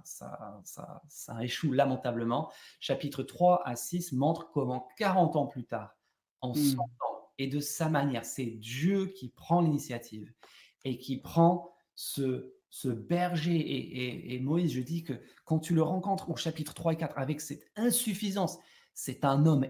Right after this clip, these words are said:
Speaker 1: épave, il est méconnaissable.
Speaker 2: Hmm.
Speaker 1: Au chapitre deux, c'était le, c'était le, le Che Guevara hébreu, il, il est prêt à,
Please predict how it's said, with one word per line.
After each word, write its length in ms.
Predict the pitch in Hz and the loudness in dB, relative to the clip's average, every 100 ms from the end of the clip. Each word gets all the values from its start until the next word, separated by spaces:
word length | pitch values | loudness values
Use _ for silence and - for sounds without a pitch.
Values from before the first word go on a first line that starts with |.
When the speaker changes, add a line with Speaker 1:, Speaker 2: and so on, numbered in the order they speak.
| - | 2
Speaker 1:
épave, 500 | 185 - 214 135 104 - _ - | 0 2 2 2 -2 -14 _ -2
il 160 | 151 135 | 0 2
est 60 | |
méconnaissable. 520 | 139 151 151 135 127 | 4 4 4 4 2
Speaker 2:
Hmm. 40 | 123 175 - - - - | -2 -6 -8 -18 -18 -8
Speaker 1:
Au 60 | 143 | -4
chapitre 440 | 214 - 175 202 | -4 -6 -2 0
deux, 200 | 175 202 | 2 2
c'était 320 | - 147 143 | 0 -2 -2
le, 240 | 139 135 135 - _ | 0 -2 -6 -18 _
c'était 360 | - 139 139 147 | -10 -8 -2 0
le, 160 | 131 | 2
le 160 | 131 131 | 0 -2
Che 160 | 131 170 | 4 4
Guevara 760 | 147 165 160 156 160 160 147 | 8 8 8 6 6 6 6
hébreu, 260 | 139 160 180 | 6 4 4
il, 240 | 156 143 | 4 4
il 100 | 165 | 2
est 80 | 160 | 2
prêt 240 | - 196 | 0 0
à, 300 | 180 147 139 | 2 2 0